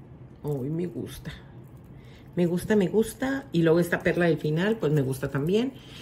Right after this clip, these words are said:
Y yo creo que le vamos a agregar dos perlas más. Como, así como que regalo, ¿no? ¿Cuántas metimos? Una, dos, tres, cuatro, cinco, seis, siete, ocho. Y esta de adorno. Entonces, podemos poner dos más.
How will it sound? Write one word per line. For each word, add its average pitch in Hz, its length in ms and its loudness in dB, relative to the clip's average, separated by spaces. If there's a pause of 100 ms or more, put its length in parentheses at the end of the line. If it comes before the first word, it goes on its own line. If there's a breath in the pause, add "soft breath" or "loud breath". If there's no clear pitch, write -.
(140)
Y 202 120 2
yo 262 160 4
creo 262 240 6
que 226 80 6
le 196 80 10
vamos 185 300 4
a 190 40 6
agregar 170 600 4
dos 208 320 6
perlas 165 400 2
más. - 400 -6 (560 loud breath)
Como, 247 800 6 (220)
así 147 240 2
como 143 240 2
que 139 100 -2
regalo, 123 440 0
¿no? 214 200 -2 (400 loud breath)
¿Cuántas 220 300 6
metimos? 151 520 4
Una, 202 300 6
dos, 170 420 0
tres, 151 340 2
cuatro, 131 440 0
cinco, 127 440 -4
seis, - 320 -6
siete, 95 320 -4
ocho. 220 540 0
Y 202 460 0
esta 151 400 4
de 156 200 6
adorno. 113 460 0 (560 loud breath)
Entonces, 247 720 6
podemos 147 400 6
poner 165 420 4
dos 180 460 4
más. 113 360 -4